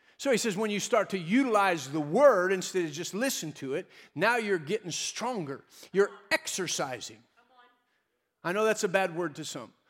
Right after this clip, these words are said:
but you're exercising. Most of us like to sit and eat, but God likes us to eat, then exercise, so we don't get so spiritually chubby. Come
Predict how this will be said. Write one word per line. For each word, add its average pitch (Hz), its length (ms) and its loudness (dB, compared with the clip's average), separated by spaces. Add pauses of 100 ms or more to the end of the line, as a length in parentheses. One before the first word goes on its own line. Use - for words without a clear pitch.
(120)
but - 260 4 (200)
you're 220 220 2
exercising. 175 840 0 (1080)
Most 240 300 4
of 254 100 0
us 247 160 4
like 240 180 2
to 226 80 -6
sit 247 300 0
and 220 140 2
eat, 226 280 -2 (160)
but 180 140 -8
God 214 200 4
likes 226 280 0
us 214 100 -6
to 226 180 -12
eat, 240 240 -4
then 208 240 0
exercise, - 800 -8 (320)
so 214 220 2
we 220 120 -2
don't 220 200 0
get 220 120 -4
so 220 200 0
spiritually 196 800 -6 (240)
chubby. 147 360 -2 (4000)
Come 202 120 -10